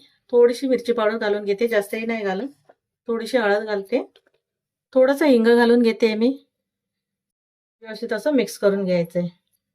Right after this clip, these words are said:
बघा इतपतच असं घट्ट ठेवायचं, जास्त पातळ पण नाही ठेवायचं.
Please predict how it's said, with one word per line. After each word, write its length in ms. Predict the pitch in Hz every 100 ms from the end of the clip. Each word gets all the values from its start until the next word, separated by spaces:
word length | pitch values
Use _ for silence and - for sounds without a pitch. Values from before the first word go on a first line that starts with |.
| _ _ _ _ _ _ _ _ _ _ _ _ _ 202
बघा 120 | 226
इतपतच 460 | 226 - 185 240 247
असं 180 | 240
घट्ट 280 | 254 233 -
ठेवायचं, 480 | 233 262 226 208 226
जास्त 260 | 240 202 240
पातळ 340 | 226 196 208
पण 180 | 208 233
नाही 140 | 247
ठेवायचं. 420 | 240 202 190 220